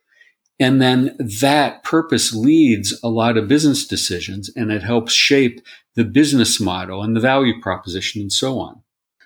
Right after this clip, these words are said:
Or they might choose take the long view. That means it's, sure, we have to make enough money to pay the bills, but we're not gonna make decisions with the short term in mind. We're in here for the long haul.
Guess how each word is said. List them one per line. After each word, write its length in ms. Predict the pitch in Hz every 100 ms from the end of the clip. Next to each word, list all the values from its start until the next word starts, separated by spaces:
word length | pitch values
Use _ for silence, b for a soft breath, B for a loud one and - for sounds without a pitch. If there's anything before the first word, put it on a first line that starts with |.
| _ -
Or 600 | 123 120 120 117 117 -
they 140 | 110 113
might 360 | 110 110 117
choose 840 | - 123 113 110 110 104 - - _ _ _
take 240 | - 113 123
the 80 |
long 320 | 113 151 156 117
view. 320 | 85 85 113 _ _ _ _ -
That 220 | 123 143
means 420 | 123 120 113 - -
it's, 400 | 117 - - - 123
sure, 340 | - 147 135
we 140 | 117
have 240 | 110 110 -
to 100 | 110
make 380 | 110 107 104 -
enough 360 | 110 110 - 110
money 280 | 104 101 95
to 60 |
pay 220 | - 107
the 100 | 104
bills, 480 | 113 95 87 104 - B B _
but 80 | 113
we're 160 | 110
not 240 | 117 127 -
gonna 160 | 120
make 280 | 110 107 107
decisions 600 | 98 - 135 139 117 90
with 140 | 95 -
the 80 |
short 400 | - - 110 110
term 220 | - 104 98
in 120 | 95
mind. 400 | 123 117 98 104
We're 220 | 123 131
in 120 | 117
here 160 | 107 101
for 140 | -
the 100 | 95
long 320 | 98 101 95
haul. 440 | 90 101 92 98